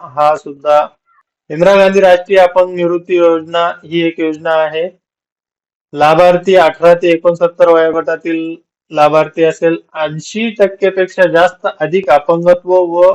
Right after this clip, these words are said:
बहुअपंगत्व असलेले जे व्यक्ती आहेत, त्यांनाच ही निवृत्ती योजना मिळणार आहे. आवश्यक कागदपत्रे तुम्हाला विहित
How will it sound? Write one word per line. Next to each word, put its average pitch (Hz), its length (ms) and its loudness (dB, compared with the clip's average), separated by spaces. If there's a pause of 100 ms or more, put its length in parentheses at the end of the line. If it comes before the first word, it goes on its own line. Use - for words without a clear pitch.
बहुअपंगत्व 165 1200 0 (240)
असलेले 151 680 -6 (1040)
जे 185 440 -2 (600)
व्यक्ती 165 300 -6
आहेत, 170 260 2
त्यांनाच 175 640 -2
ही 202 520 -10
निवृत्ती 160 500 -4
योजना 147 300 0
मिळणार 139 360 -4
आहे. 165 260 -4 (840)
आवश्यक 233 480 2
कागदपत्रे 208 680 0
तुम्हाला 208 440 0
विहित 190 320 -2